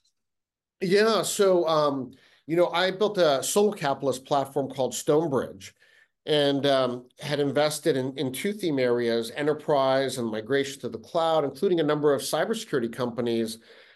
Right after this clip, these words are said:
um, like, uh, Cato and Abnormal, Netscope, Drata, Vanta, Veza, Talon.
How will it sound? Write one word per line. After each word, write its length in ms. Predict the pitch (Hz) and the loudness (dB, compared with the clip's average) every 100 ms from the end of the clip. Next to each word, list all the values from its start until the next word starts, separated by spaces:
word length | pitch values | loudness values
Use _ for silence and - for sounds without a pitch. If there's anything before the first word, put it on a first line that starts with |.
| _ | _
um, 460 | - 123 117 110 113 | -4 -2 -2 -4 -4
like, 360 | 135 120 113 | -2 -2 -2
uh, 180 | 120 104 104 | -4 -4 -8
Cato 560 | - 165 151 143 131 | -2 0 4 4 4
and 120 | 117 117 | 2 -2
Abnormal, 680 | 143 135 135 131 127 120 | -2 0 0 0 2 0
Netscope, 720 | 120 131 131 - 139 120 110 | 0 -2 -2 -2 0 0 -2
Drata, 440 | 110 135 131 127 120 | 0 0 2 0 0
Vanta, 500 | 131 131 123 131 113 | 0 -2 -2 -2 0
Veza, 360 | 135 131 117 | 2 0 -2
Talon. 540 | 113 - 147 135 127 | -8 -4 -2 0 -2